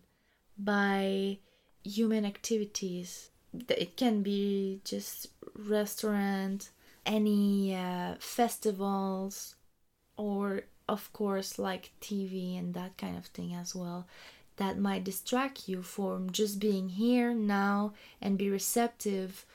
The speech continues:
to what the nature has to offer.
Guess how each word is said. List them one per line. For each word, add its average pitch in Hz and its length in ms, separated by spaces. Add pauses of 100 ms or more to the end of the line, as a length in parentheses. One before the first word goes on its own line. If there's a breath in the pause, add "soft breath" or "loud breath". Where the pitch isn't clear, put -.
(280 loud breath)
to 185 540
what 196 380
the 190 120
nature 190 760
has 180 280
to 180 200
offer. 175 380